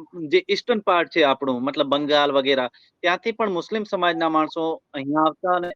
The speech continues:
અહીંયાથી મક્કા મદીના જાતા. મક્કા મદીના બે વાર, અ, ગુરુ નાનક સાહેબ ગયેલા,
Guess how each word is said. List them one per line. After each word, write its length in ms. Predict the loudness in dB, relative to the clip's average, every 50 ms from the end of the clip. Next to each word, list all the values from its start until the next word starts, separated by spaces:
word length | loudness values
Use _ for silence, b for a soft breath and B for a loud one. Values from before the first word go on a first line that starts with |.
| _ -10
અહીંયાથી 560 | -6 -4 -2 0 0 0 0 -2 -4 -4 -4 B B B B B B -4
મક્કા 280 | -4 -4 0 0 0 0
મદીના 480 | 0 2 0 0 0 0 -2 -4 -4 -8 _ _ _ -12 -8 -8 -6 0 2
જાતા. 260 | 0 2 2 -2 -2
મક્કા 240 | -2 -2 0 0 0
મદીના 320 | 2 2 2 2 2 0
બે 180 | 2 2 2 4
વાર, 260 | 4 4 2 4 2
અ, 300 | 0 0 0 -2 -2 -2
ગુરુ 240 | 0 0 -2 -2 0
નાનક 280 | 0 0 -2 -2 -2 -2
સાહેબ 220 | 0 0 0 0
ગયેલા, 320 | 0 0 2 2 0 -4